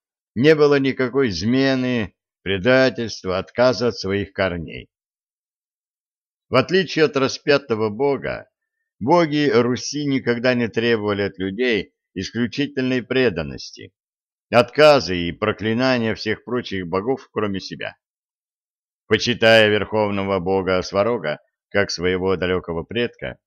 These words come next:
молитвы Середин предпочитал возносить, э, всё-таки прекрасной ледяной Маре.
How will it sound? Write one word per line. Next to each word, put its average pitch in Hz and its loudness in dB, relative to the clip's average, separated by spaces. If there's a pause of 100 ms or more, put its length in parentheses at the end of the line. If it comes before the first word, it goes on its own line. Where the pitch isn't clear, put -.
(560)
молитвы 143 2
Середин 139 2
предпочитал 113 -2
возносить, 98 -8 (460)
э, - -20 (280)
всё-таки 135 -2
прекрасной 107 0
ледяной 117 -4
Маре. 127 -2